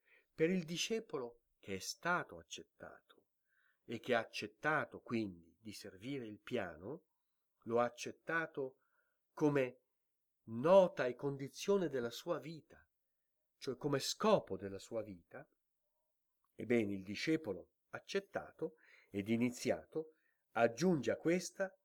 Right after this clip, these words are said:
la semplice cerimonia di li-, di allineare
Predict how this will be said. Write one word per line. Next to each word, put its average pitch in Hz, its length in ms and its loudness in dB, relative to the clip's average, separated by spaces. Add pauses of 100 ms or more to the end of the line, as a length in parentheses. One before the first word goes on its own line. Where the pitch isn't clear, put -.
(300)
la 87 120 -14
semplice 120 560 -2
cerimonia 117 640 4
di 110 140 -4
li-, 123 260 -4
di 151 320 -6
allineare 151 920 0